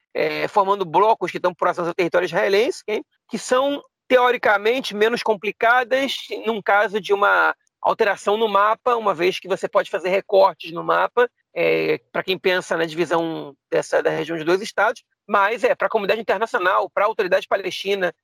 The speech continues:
é, é, de uma maneira geral, isso é visto como uma provocação, como uma medida expansionista, é, do governo de Israel, hein?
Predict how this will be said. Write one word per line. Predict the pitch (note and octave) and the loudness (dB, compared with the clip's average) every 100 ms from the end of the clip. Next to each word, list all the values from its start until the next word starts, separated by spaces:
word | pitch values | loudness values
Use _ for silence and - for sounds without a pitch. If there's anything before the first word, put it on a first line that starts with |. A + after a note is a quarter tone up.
| _ | _
é, | - F3 E3 D#3+ - D#3+ D3+ | -2 2 4 2 2 0 0
é, | |
de | D3 | 0
uma | F#3 | 0
maneira | F#3 F#3+ | 2 0
geral, | A3 C#4 G#3 | 0 0 0
isso | C#4+ | 0
é | B3 | -2
visto | F3+ - | -2 -10
como | - G3+ | -6 -2
uma | F#3+ | 0
provocação, | A3+ G#3 C#4 C#4 - A3+ C#4+ _ _ - | 0 0 0 0 2 0 0 _ _ -4
como | A#3+ | 0
uma | B3 | 2
medida | F#3+ G#3 | 0 -4
expansionista, | - - B3 - G#3+ F#3+ F#3+ - E3 - | -4 -2 -2 0 -2 0 -4 0 0 0
é, | F3 E3 | -2 -2
do | E3+ | 0
governo | F#3+ F3+ F3+ | -2 0 -2
de | F3+ | -2
Israel, | F#3+ B3 G3 G#3 D4 _ _ | 0 4 4 4 0 _ _
hein? | F#3+ A#3 | -2 -2